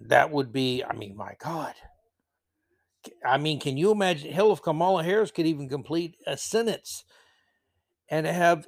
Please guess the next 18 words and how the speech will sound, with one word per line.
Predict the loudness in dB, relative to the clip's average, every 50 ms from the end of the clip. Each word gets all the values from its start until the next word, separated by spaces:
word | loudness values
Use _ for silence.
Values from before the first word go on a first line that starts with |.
| -6 -4
anyone | -2 0 2 2 2 2 2 0 2
be | 2 2 2
able | 2 0 0 -2 -4
to | -6 -4
discern | -2 -2 -2 0 0 0 0 2 2
what | 0 0 0
the | -2 0
hell | 0 2 0 0
she | 0 -2 -2 -2
was | -2 0
babbling | 2 2 2 2 2 0 0 -2 -2
about, | -2 0 2 2 4 2
it'd | 2 0 0
be | 0 0
an | 0 0
accomplishment | -2 -4 -2 0 0 0 0 -2 -8 -10 -10 -10 -8 -6
for | -6 -4 0 2
her. | 2 4 4 2 2 0 -4